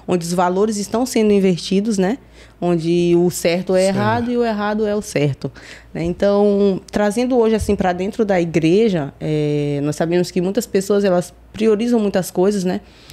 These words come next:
Speaker 1: E trazendo hoje pra dentro da igreja, assim, como que a gente pode tá conciliando família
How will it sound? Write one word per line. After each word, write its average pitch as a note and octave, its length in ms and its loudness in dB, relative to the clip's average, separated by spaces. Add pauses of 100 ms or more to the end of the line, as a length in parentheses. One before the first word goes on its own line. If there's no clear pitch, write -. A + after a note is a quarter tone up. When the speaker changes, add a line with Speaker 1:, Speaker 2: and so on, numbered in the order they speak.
(280)
Speaker 1:
E G3+ 440 4
trazendo A3 360 0
hoje A3+ 160 4
pra G#3+ 200 0
dentro G#3+ 320 -2
da G#3 420 2
igreja, G3 520 2
assim, F3+ 280 -2 (100)
como A3+ 360 0
que A3 680 0
a G#3 60 2
gente G3+ 200 0
pode G3+ 240 2
tá G3+ 140 -2
conciliando G3 560 2
família G#3 720 0